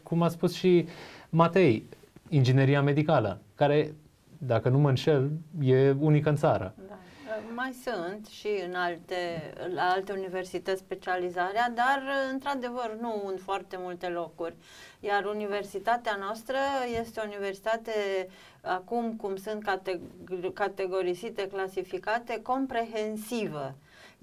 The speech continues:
Speaker 2: Iar parteneriate noi avem cu peste cincizeci de țări din toată lumea, nu numai din Europa. Așa că, la nivelul internaționalizării, stăm extraordinar de bine,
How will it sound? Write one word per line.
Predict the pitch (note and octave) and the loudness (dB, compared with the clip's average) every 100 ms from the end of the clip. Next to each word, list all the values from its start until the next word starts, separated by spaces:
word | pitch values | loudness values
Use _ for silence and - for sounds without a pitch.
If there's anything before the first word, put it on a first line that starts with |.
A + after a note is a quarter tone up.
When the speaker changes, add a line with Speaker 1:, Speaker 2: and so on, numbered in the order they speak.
| G3 | 0
Speaker 2:
Iar | F#3+ F#3+ | 2 0
parteneriate | F#3+ G3 F#3+ G3+ F#3+ F#3 G3 A#3 C#4 D#4+ | 0 0 0 -2 -4 -2 2 2 0 -2
noi | C4+ A#3+ A3+ | -2 0 0
avem | C4 E4 | -2 -6
cu | C#4 A#3+ | -8 -2
peste | F#4 G4 - F4 | 0 0 0 -2
cincizeci | - F4+ F#4 F4+ E4+ E4 | -2 -2 -2 0 -4 -4
de | - E4 E4 | -4 -4 -2
țări | C#4 F#3+ E3 - _ | 0 0 -2 -10 _
din | - F3+ F#3+ F#3+ | -8 -4 -4 -4
toată | G3+ F#3+ G#3+ A#3+ B3+ C4+ - | 0 0 0 -2 -4 -6 -8
lumea, | C4 F4 E4+ G#3 D3 C#3+ - _ _ _ _ _ | -2 0 0 -2 -6 -8 -12 _ _ _ _ _
nu | F3 F#3+ | -8 -4
numai | A#3 D4 A#3+ F#3 | -4 -4 -4 -6
din | F3 E3+ | -8 -8
Europa. | D#3+ D#3 D3 C#3 - D3+ - _ - - | -8 -8 -10 -10 -12 -14 -16 _ -20 -18
Așa | - F3 G#3+ A3+ | -12 -4 0 0
că, | A3+ A3 A#3 A#3 - - | 0 2 2 0 -12 -8
la | G3+ | -4
nivelul | G3+ G3 F#3+ B3+ D#4 C#4+ | -2 -2 0 0 0 -4
internaționalizării, | A#3 A3 A3 G3+ F#3+ F#3+ F#3+ F#3+ F3+ F3 E3 D#3+ A#3 C#4+ F3 E3+ G#3 A#3 - _ _ _ _ _ | -4 -2 0 0 -2 -4 -4 -6 -2 -2 -4 0 2 2 2 0 -2 -4 -16 _ _ _ _ _
stăm | - - F#3 F#3 | -10 -2 -2 -2
extraordinar | F#3+ F#3+ F#3+ - F#3+ F#3+ F3 F#3 F#3 F3+ | -4 -6 -6 -2 2 4 2 0 0 0
de | E3+ F#3 | 0 -2
bine, | A#3+ E4 G#3+ D#3 | -2 -4 -4 -8